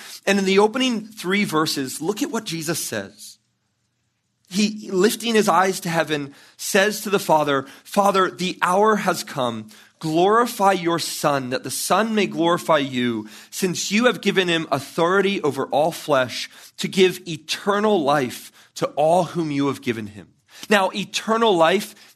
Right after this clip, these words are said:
is often a biblical phrase for heaven. It, it, when you think of eternal life, you often think of heaven, and rightly so. Death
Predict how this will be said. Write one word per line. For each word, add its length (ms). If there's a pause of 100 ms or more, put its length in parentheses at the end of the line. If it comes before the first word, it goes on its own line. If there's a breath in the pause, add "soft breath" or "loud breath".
is 240
often 460
a 80
biblical 600 (300 loud breath)
phrase 600
for 480 (180)
heaven. 480 (640)
It, 160
it, 60
when 180
you 100
think 280
of 120
eternal 460
life, 360
you 220
often 360
think 260
of 240 (460 soft breath)
heaven, 500 (220 loud breath)
and 280
rightly 560
so. 540 (920 soft breath)
Death 440